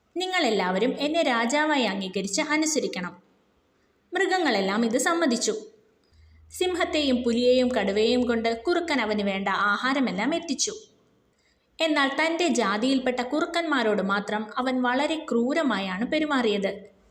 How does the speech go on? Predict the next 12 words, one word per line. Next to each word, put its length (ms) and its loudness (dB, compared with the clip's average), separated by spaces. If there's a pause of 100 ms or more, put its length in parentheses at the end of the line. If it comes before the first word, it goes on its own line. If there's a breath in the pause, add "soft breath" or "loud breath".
(280)
നീലക്കുറുക്കന് 760 0
തങ്ങളോടുള്ള 600 2
രൂപസാദൃശ്യം 840 0
മറ്റുള്ള 360 2
കുറുക്കന്മാരുടെ 720 -2
ശ്രദ്ധയിൽപ്പെട്ടു. 840 -2 (840 soft breath)
ഇതിലെന്തോ 440 0
ചതിയുണ്ടെന്ന് 1040 -2
ബുദ്ധിമാന്മാരായ 760 0
മറ്റു 300 -4
കുറുക്കന്മാർ 520 -2
മനസ്സിലാക്കി. 680 -4